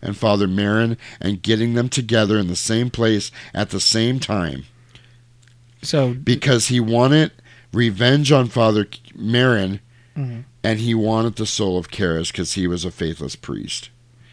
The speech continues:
Speaker 1: And he got exactly what he wanted.
Speaker 2: So you think that was his motivation?
Speaker 1: I know that was his motivation.
Speaker 2: Mm.
Speaker 1: So think about this.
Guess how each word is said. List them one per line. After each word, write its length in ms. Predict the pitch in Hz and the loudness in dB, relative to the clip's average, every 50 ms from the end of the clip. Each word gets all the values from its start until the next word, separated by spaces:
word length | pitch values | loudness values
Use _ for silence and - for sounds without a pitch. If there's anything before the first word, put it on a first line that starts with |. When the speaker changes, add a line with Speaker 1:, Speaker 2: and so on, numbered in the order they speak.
| _ _ _ _ | _ _ _ _
Speaker 1:
And 160 | - 85 85 | -12 -8 -8
he 80 | 85 82 | -6 -6
got 280 | 80 - 95 87 85 82 | -6 -4 -4 -4 -4 -4
exactly 480 | 80 80 - 87 80 76 - - 80 | -6 -6 -6 -6 -6 -8 -8 -8 -8
what 100 | 73 71 | -8 -8
he 80 | 73 71 | -8 -10
wanted. 520 | 71 69 69 65 64 71 64 58 55 58 - _ _ _ _ _ _ _ _ _ _ - - | -10 -10 -12 -12 -12 -14 -14 -16 -16 -18 -20 _ _ _ _ _ _ _ _ _ _ -20 -8
Speaker 2:
So 100 | - - | -4 -2
you 140 | 143 135 135 | 0 0 0
think 180 | 131 135 127 120 | -2 -4 -4 -2
that 160 | 127 123 117 | -2 -2 -2
was 80 | 120 120 120 | -4 -6 -4
his 40 | 123 | -4
motivation? 360 | 123 123 123 120 131 131 104 | -4 -4 -2 -2 0 0 2
Speaker 1:
I 80 | 110 | 2
know 360 | 104 90 90 87 90 92 87 82 | 0 0 -2 -2 -2 -2 -4 -4
that 160 | 78 78 67 | -6 -6 -8
was 140 | 90 85 78 | -8 -10 -10
his 160 | 76 71 73 | -12 -10 -10
motivation. 600 | 71 65 64 62 62 62 57 50 - - - - 107 | -10 -12 -12 -12 -12 -14 -12 -10 -10 -12 -10 -10 -10
Speaker 2:
Mm. 1300 | 117 127 151 170 175 170 143 120 107 98 98 104 104 117 117 - - - _ - - - - - - | -8 -6 -6 -6 -6 -6 -8 -10 -12 -14 -16 -18 -20 -20 -20 -20 -20 -20 _ -20 -20 -20 -20 -20 -18
Speaker 1:
So 180 | - - - | -6 -4 -4
think 260 | 107 - - 123 117 - | -4 -2 -2 -2 -2 -2
about 260 | 95 92 90 - - | -2 -2 -2 -2 -4
this. 340 | - 69 62 64 - - | -6 -8 -8 -8 -10 -10